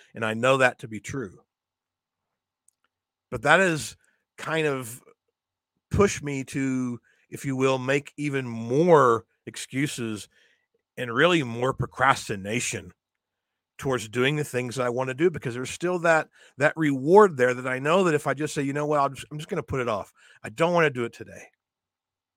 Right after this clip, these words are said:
You know, there's reasons why I, I feel insecure and unworthy, and I, I'm just, when I get that taken care of,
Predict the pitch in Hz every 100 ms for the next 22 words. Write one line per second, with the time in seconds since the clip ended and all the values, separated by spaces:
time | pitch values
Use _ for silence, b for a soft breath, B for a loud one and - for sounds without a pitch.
0 | _ _ _ _ _ _ _ _ _ _
1 | _ - 143 131 147 190 170 151 143 147
2 | 143 143 135 b b b 113 - 127 -
3 | 160 156 147 147 131 - 147 131 120 120
4 | 123 120 113 113 - 117 123 143 - b
5 | b b _ _ _ _ _ _ _ _
6 | _ 139 147 160 185 175 175 147 143 151
7 | 139 123